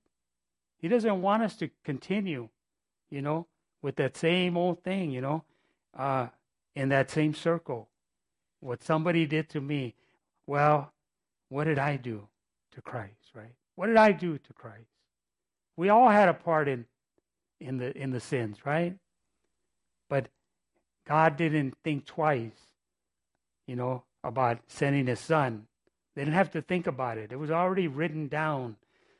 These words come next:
that, that God would send his son to forgive us, to die for us. This is a, a, a, a covenant of blood that God made,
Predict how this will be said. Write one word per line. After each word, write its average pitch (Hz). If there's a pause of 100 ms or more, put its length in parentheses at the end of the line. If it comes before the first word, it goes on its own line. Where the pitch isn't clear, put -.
(260)
that, 123 (260)
that 127
God 147
would 139
send 151
his 127
son 135
to 139
forgive 135
us, 123
to 135
die 135
for 131
us. 107 (580)
This 147
is 151
a, 135 (260)
a, 127
a, 127
a 117
covenant 160
of 117
blood 135
that 117
God 117
made, 113